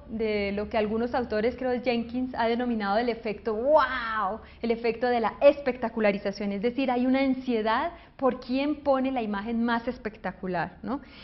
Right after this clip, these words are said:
Que suele quedarse en un nivel superficial de la información y que no logra mayores niveles de reflexión, pues hay una pérdida de visión histórica sobre los asuntos. Y de otro lado,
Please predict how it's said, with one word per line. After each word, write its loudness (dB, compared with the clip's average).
Que 6
suele 6
quedarse 2
en 0
un 0
nivel 2
superficial 0
de 0
la 0
información 0
y -2
que -2
no 0
logra 2
mayores 0
niveles 2
de 2
reflexión, 2
pues 10
hay 0
una -2
pérdida 4
de 0
visión -4
histórica 2
sobre -2
los -4
asuntos. -2
Y 4
de 12
otro 8
lado, 6